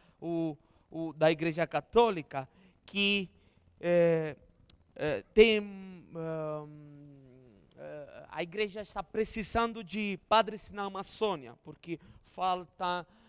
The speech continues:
eh, pessoa que está, eh, cuidando das igrejas católicas na Amazônia. E ele estava pedindo aos padres da Itália, da Europa, do mundo todo, que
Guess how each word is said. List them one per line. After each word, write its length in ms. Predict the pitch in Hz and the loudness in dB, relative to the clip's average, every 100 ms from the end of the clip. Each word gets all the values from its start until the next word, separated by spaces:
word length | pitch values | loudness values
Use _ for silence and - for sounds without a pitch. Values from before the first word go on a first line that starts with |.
| _ | _
eh, 680 | 160 160 160 151 151 151 151 - | 0 4 4 4 0 -2 -6 -8
pessoa 420 | 180 - 196 185 | -8 -6 -4 -4
que 100 | 175 | -4
está, 460 | - - 185 180 165 _ - - | -8 -2 0 0 -4 _ -20 -10
eh, 160 | 160 156 | -8 -8
cuidando 800 | - 185 156 208 214 196 185 185 | -6 -2 2 4 2 -2 -8 -6
das 240 | 165 165 170 | -4 -4 -6
igrejas 380 | 160 180 175 | -8 -8 -6
católicas 520 | 175 175 190 185 175 170 | -4 -4 -4 -4 -2 -4
na 80 | |
Amazônia. 600 | 156 160 - 170 143 160 - - - | -4 -6 -4 -4 -6 -8 -14 -20 -4
E 80 | 233 | 0
ele 140 | 277 | 2
estava 280 | - 208 196 | 4 4 2
pedindo 680 | 196 156 165 202 214 226 226 - _ _ | -2 -4 -2 -2 -2 -4 -4 -12 _ _
aos 240 | 180 175 - | -2 -2 -2
padres 540 | 190 196 190 190 - | 4 4 4 -4 0
da 180 | 165 208 | 4 4
Itália, 460 | 214 190 185 190 | 4 4 6 4
da 100 | 180 | 4
Europa, 460 | 190 208 196 196 185 | 4 6 4 2 2
do 140 | 170 | 0
mundo 340 | 185 240 226 226 | -2 -6 -8 -8
todo, 380 | 190 185 175 175 | -2 -2 -2 -8
que 280 | 190 185 | -6 -6